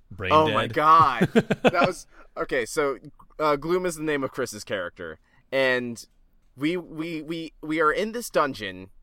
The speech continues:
Speaker 2: and I don't know the name of the monster. You're gonna have to help me out,
Speaker 1: Intellect
Speaker 2: Chris.
Speaker 1: devourers.
Speaker 2: Thank you.
Speaker 1: Their
Speaker 2: It
Speaker 1: brains
Speaker 2: just
Speaker 1: on feet.
Speaker 2: We were in a legit, like, horror movie scenario
Speaker 1: Like Metro-,
Speaker 2: where one of them
Speaker 1: Metroid
Speaker 2: just
Speaker 1: Prime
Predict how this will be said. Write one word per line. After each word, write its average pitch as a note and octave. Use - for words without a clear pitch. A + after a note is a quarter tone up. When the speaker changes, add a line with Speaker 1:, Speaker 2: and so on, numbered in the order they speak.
Speaker 2:
and B2+
I C3+
don't D3+
know D#3+
the D#3
name C#3+
of C3+
the C3
monster. B2+
You're A2
gonna A#2
have A#2
to A2+
help A#2
me A2
out, A2
Speaker 1:
Intellect A#2
Speaker 2:
Chris. F#2
Speaker 1:
devourers. D#2
Speaker 2:
Thank F#3+
you. E2+
Speaker 1:
Their G2+
Speaker 2:
It F2+
Speaker 1:
brains B2
Speaker 2:
just F2
Speaker 1:
on B2
feet. F#2
Speaker 2:
We D3
were C#3+
in D3+
a D3
legit, C#3+
like, B2
horror F3+
movie E3+
scenario C3+
Speaker 1:
Like G#2+
Metro-, B2
Speaker 2:
where C3+
one D3
of D3+
them C3
Speaker 1:
Metroid C3+
Speaker 2:
just -
Speaker 1:
Prime A#2